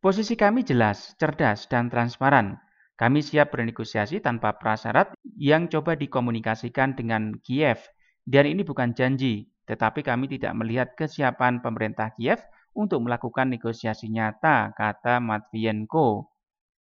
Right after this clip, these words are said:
Senator senior Rusia ini menuduh Washington bukan hanya tidak ingin mengakhiri konflik ini, tetapi sebaliknya ingin meningkatkan dan memperpanjang perang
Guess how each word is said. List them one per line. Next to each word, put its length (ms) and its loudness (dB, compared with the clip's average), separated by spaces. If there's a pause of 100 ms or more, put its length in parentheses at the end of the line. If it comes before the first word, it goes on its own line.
Senator 560 -2
senior 340 -2
Rusia 380 0
ini 160 2
menuduh 400 -2
Washington 560 -4
bukan 240 -6
hanya 240 -4
tidak 240 -6
ingin 240 -4
mengakhiri 480 -6
konflik 400 -6
ini, 240 -2 (720)
tetapi 340 2
sebaliknya 540 0
ingin 340 0
meningkatkan 640 -2
dan 240 0
memperpanjang 640 -2
perang 560 0